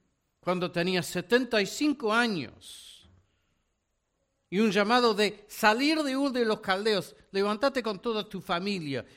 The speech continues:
y te lle-, te voy a llevar a un lugar que no conoces." "Ah, bueno, vamos."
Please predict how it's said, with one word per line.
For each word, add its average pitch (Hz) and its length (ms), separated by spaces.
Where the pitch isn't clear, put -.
y 160 120
te 160 180
lle-, 156 400
te 175 80
voy 214 220
a - 20
llevar 180 240
a 190 60
un 180 60
lugar 185 220
que 170 120
no 175 120
conoces." - 720
"Ah, 247 140
bueno, 185 280
vamos." 104 400